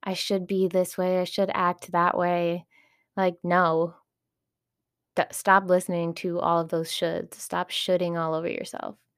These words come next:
<laughs> Like, you are magic, and you are powerful, and you are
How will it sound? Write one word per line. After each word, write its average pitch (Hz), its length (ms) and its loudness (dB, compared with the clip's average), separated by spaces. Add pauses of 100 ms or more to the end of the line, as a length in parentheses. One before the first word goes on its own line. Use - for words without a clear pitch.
(480)
<laughs> 208 180 -4
Like, 175 400 2 (460)
you 208 340 4
are 180 640 6 (160)
magic, 175 800 0
and 175 220 -2
you 180 100 -2
are 165 140 2
powerful, 185 760 0
and 175 320 -4
you 175 160 -4
are 165 540 -2